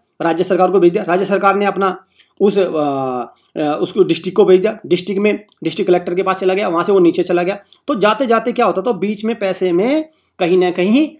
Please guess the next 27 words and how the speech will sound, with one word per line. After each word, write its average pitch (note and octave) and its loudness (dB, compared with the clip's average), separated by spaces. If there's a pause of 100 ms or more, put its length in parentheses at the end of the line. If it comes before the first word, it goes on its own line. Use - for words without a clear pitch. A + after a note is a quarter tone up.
(120)
गायब F#3 4
हो D#3 4
जाता B2 -2
था A#2 -6
पैसा। - -12 (160)
और G3 4
ये A#3+ 4
हमारे G#3+ 2
प्राइम G#3+ -2
मिनिस्टर A3 0
राजीव G#3 0
गांधी G3+ 4
ने, A3 2
उन्होंने G#3 2
कहा G#3 2
भी G#3 4
था - -2 (240)
कि - -6
सौ, A3+ 4
सौ, A#3 2
अ, A#3+ 4
एक, D#3 0
एक G#3+ 2
रुपया A3 0
चलता G3 0
है D4 -4 (120)
और, A#3+ 0